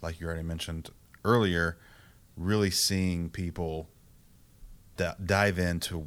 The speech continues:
whatever it is that they've been given by God,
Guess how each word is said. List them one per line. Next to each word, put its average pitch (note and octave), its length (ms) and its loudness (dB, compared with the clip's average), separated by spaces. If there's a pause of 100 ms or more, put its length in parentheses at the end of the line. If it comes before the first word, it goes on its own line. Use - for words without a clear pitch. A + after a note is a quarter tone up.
(120)
whatever F2+ 420 2
it F2 80 2
is E2+ 220 -2
that E2+ 120 -8
they've E2+ 220 -2
been E2 200 -4
given E2 460 -6 (460)
by D#2+ 200 0
God, D#2 560 -4